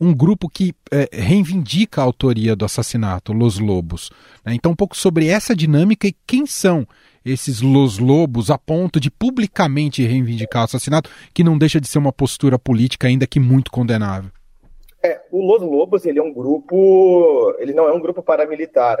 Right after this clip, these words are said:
Speaker 2: Eu vi algumas análises dizendo, "Ah, mas ele é uma espécie de farc", enfim. Não, ele tem um braço, né, um braço armado, digamos assim, mas ele é um grupo ligado ao tráfico, tráfico internacional de drogas, né?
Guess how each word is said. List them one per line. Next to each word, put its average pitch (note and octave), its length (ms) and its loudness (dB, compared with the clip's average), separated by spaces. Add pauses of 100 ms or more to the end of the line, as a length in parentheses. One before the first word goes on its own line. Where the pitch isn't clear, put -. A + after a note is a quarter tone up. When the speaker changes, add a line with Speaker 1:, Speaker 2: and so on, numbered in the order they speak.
(140)
Speaker 2:
Eu A2 80 -8
vi B2 160 -10
algumas C#3+ 340 -2 (340)
análises C3+ 420 -2
dizendo, C#3+ 180 -2
"Ah, F3 200 0
mas B2+ 140 -8
ele C#3+ 80 -10
é C#3+ 60 0
uma C#3+ 40 -4
espécie - 380 -2
de - 80 -20 (140)
farc", C3 440 0
enfim. A#2+ 220 -20
Não, E3 260 2 (400)
ele F3+ 200 -6
tem B3+ 360 0
um G#3+ 160 -4
braço, B3 640 -2 (120)
né, A2+ 100 -4
um D3+ 100 -2
braço B2 380 -2
armado, A2+ 480 -2
digamos A2 400 -8
assim, C3+ 300 -14
mas G#3 240 -2
ele B2 160 0
é - 40 4
um G3+ 80 -6
grupo A3+ 720 -2 (100)
ligado C3 440 -4
ao - 60 0
tráfico, C#3+ 520 -4 (480)
tráfico - 320 -4
internacional C#3 880 0 (380)
de A#2 80 -18
drogas, G2+ 580 -2
né? A#2 300 -2